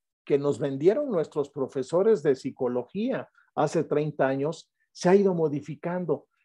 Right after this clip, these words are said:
Ya ni son todos los que están, ni están todos los que son. Y ahora hay una conciencia cada vez más clara, por ejemplo, entre las mujeres,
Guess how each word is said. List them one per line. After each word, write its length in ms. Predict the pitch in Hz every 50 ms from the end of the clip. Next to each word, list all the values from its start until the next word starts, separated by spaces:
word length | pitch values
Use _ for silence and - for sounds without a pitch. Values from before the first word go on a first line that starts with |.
| _ -
Ya 180 | 147 165 180 196
ni 120 | 190 160
son 220 | - 170 180 185
todos 220 | 170 196 196 196 185
los 180 | 175 165 -
que 100 | - -
están, 320 | 156 - - 175 165 160 165
ni 120 | 165 151
están 360 | 131 - - - 139 135 139
todos 220 | - 156 143 143 139
los 220 | 135 135 131 -
que 140 | - - 131
son. 300 | - - 180 180 165 - _ _ - _ _
Y 100 | - 165
ahora 280 | 160 170 202 220 233 226
hay 140 | 214 202 196
una 220 | 208 226 226 220
conciencia 720 | - 208 190 170 - 226 233 190 156 143 - 180 190 175
cada 240 | - 160 147 127 139
vez 240 | 135 147 151 139 151
más 200 | 170 170 151 -
clara, 440 | - - 196 185 160 151 151 147 - _ _ _ -
por 180 | - 147 135 131
ejemplo, 460 | 131 - - 214 247 240 - 143 143
entre 240 | 131 131 - 147 139
las 220 | 135 143 143 156
mujeres, 580 | 156 156 - - 190 180 156 151 170 156 -